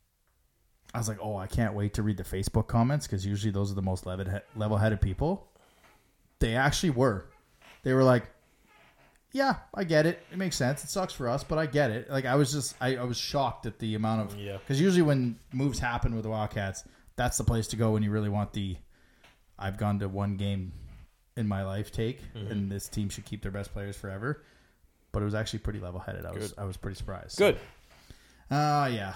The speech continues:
Speaker 1: Let's see what else. What, what else we got for news? Oh, Sam Savoie, uh,
Speaker 2: Yep.
Speaker 1: of Riverview was injured Saturday in a, Saturday, Saturday, I think, or Sunday in a preseason game. Um,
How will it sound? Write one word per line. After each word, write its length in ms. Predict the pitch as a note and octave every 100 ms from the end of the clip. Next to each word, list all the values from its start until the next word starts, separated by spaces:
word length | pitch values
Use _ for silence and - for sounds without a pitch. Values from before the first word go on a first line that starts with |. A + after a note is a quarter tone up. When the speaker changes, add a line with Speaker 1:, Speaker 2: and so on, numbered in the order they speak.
| -
Speaker 1:
Let's 140 | C#3
see 80 | E3
what 100 | C3
else. 200 | G#2 -
What, 200 | D#3 C#3+
what 120 | F3+
else 260 | F3 C3 A#2+
we 60 |
got 160 | A2 G2+
for 100 | G#2
news? 180 | G2+ G#2+
Oh, 160 | C#3+ A#2
Sam 320 | - G#2+ A2
Savoie, 380 | A2 A#2+ D3 G3+
uh, 300 | - - G#2+
Speaker 2:
Yep. 300 | G#2 G#2 A2
Speaker 1:
of 220 | G#2+ G#2
Riverview 340 | B2+ A#2+ B2+
was 140 | C3+ A2+
injured 260 | A#2+ A2+
Saturday 380 | G2+ A2+ A#2+ B2
in 60 | A2+
a, 60 | F#2+ _ _
Saturday, 360 | - B2+ E3+ F3 -
Saturday, 380 | - A2 A#2 C3
I 40 |
think, 200 | C3 D3+ -
or 60 | G2
Sunday 340 | - A2 A#2+ - - - - -
in 80 | A2
a 40 |
preseason 500 | - A#2+ - A2+ A2+
game. 320 | A2 A#2 A2+ -
Um, 800 | G2+ G2 G2+ G2+ G2+ G2 F#2+ F#2